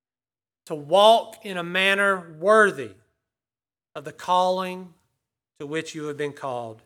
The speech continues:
with all humility, gentleness, with patience, bearing with one another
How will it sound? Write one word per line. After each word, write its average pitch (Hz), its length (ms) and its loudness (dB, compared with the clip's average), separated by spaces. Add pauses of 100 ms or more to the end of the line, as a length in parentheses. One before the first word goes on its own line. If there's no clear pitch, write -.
(300)
with 143 160 -8
all 160 220 2
humility, 202 1040 -6 (1400)
gentleness, 190 920 -10 (2000)
with - 160 -20
patience, - 1080 -8 (1800)
bearing 190 680 0 (520)
with 120 120 -20
one 151 180 -8
another 175 600 -6